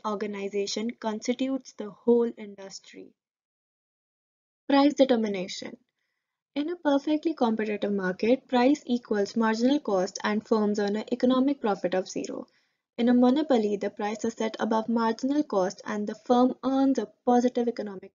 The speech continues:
profit. Perfect competition produces an equilibrium in which the price and quantity of a good is economically efficient. Monopoly produces an equilibrium at which the price of a good is higher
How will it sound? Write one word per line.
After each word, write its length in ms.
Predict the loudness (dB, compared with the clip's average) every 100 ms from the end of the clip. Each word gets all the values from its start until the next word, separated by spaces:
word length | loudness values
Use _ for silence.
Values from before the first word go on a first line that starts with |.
| -14
profit. 400 | -14 -12 -18 -20 _ _ _ _ _ _ -2
Perfect 380 | 0 2 0 0
competition 600 | 0 0 0 0 0 0
produces 420 | 0 2 0 -2
an 160 | -4 -2
equilibrium 760 | 0 2 4 4 4 0 -4 -4
in 160 | -4 2
which 240 | 4 4
the 100 | 0
price 380 | -2 -2 -2 -2
and 180 | -4 -4
quantity 460 | -6 -4 -4 -4 -4
of 160 | -4
a 40 | -6
good 240 | -4 -2
is 140 | -4 -6
economically 760 | -4 -2 -2 -2 0 0 0
efficient. 600 | -2 -4 -12 -12 -14 -18 _ _ _ _
Monopoly 640 | -8 -6 -6 -6 -4 -2 -2
produces 640 | 2 0 0 -8 -8 -8
an 180 | -6 -6 0
equilibrium 640 | 0 0 0 0 0 -4
at 180 | -6 -6
which 220 | -8 -4
the 80 | -6
price 420 | -2 2 2 0
of 160 | -4 -4
a 60 |
good 220 | -4 -4 -6
is 160 | -8
higher 520 | -6 -2 -2 -2 -4